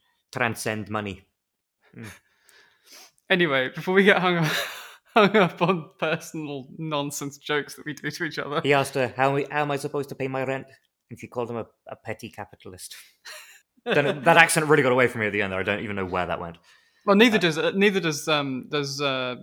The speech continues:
Speaker 2: Quentin Tarantino, to
Speaker 1: I
Speaker 2: be fair, so
Speaker 1: Well,
Speaker 2: now
Speaker 1: so
Speaker 2: you're getting into character.
Speaker 1: So, the First Lady, they find her unconscious, and they don't even have to lie, and, and, like, Walt Cummings doesn't even have to go, "I have no idea what happened here." The president just goes,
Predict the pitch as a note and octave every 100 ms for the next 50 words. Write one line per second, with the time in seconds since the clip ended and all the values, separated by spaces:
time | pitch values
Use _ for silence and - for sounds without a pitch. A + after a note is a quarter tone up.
0 | C3+ E3 D3+ C#3 C#3 B2 D3+ C#3+ D#3 B2+
1 | C3+ B2 C3+ C3 A#2+ _ _ _ _ _
2 | D#3+ G2 _ E3+ G#3+ F#3 E3+ D3 C#3 F3+
3 | D#3 B2+ A2 A2+ F#2 _ D3 G3 G3+ -
4 | C#3 B2 A2+ B2+ - E3 D#3 C#3 C3+ A#2+
5 | - G#2 - F2+ - - _ _ _ A#2
6 | A2+ A2+ - _ _ - A#3 B3+ A#3 F3
7 | E3 - D3 B2+ A2+ A#2 D#3 D#3+ C3 -
8 | _ - C3+ C#3 E3 _ _ _ D3 -
9 | - D3+ E3+ E3 - - - C3+ G#2 F#2+
10 | - - C3 A2+ A2 A#2 G#2+ F#2 - E3+
11 | C3+ G#2+ D#3+ D3 D3 C#3+ C#3 C3+ C#3+ C3
12 | D3+ A#2+ F#2+ - _ _ D3 D3 D3 C3
13 | C3 B2+ B2+ C3 A#2+